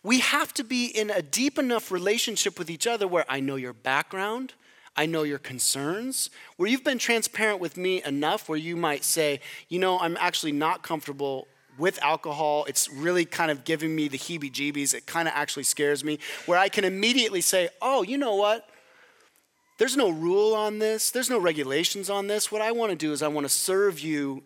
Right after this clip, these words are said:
in relationship." That's what Paul is calling this church to. We have to know each other, and we have to actually know each other in a responsible way. We've got to learn from each other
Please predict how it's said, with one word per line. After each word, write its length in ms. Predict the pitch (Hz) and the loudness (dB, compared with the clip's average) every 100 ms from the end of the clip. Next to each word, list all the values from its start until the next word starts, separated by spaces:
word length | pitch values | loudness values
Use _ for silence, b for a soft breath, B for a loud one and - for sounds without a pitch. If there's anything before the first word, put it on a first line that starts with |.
| - | -4
in 440 | 143 143 139 131 - b b b b | -2 0 -2 -6 -14 b b b b
relationship." 800 | 123 131 123 - 90 - - _ _ _ _ _ b b b | -6 -4 -4 -6 -8 -10 -12 _ _ _ _ _ b b b
That's 200 | 202 220 | 0 2
what 140 | 196 | 0
Paul 220 | - 180 156 | 2 2 2
is 80 | |
calling 340 | - 165 151 139 | -2 0 0 0
this 180 | 147 - | 0 -2
church 440 | - 117 - - | -6 -8 -8 -10
to. 160 | - - - B B | -10 -14 -20 B B
We 80 | 185 | 0
have 120 | 240 | 2
to 80 | 220 | 0
know 320 | 185 196 202 | 0 2 2
each 160 | 196 151 | 2 0
other, 260 | 131 131 B B | 0 -4 B B
and 80 | 135 | 0
we 60 | 233 | 2
have 140 | 269 | 4
to 80 | 277 | 2
actually 300 | 247 - 202 | 2 -2 -2
know 220 | 202 220 | 2 2
each 140 | 220 | 2
other 220 | 214 202 185 | 0 2 2
in 100 | 160 | 0
a 40 | |
responsible 760 | 147 - - 190 190 175 156 147 | 0 0 2 0 0 -2 -2 2
way. 160 | 156 | 2
We've 180 | 143 156 | 2 0
got 200 | 196 190 | -2 -2
to 80 | 160 | -4
learn 400 | 151 170 220 240 | 0 2 2 0
from 180 | 240 233 | -4 -4
each 160 | 226 | 0
other 300 | 190 180 180 | 0 0 -6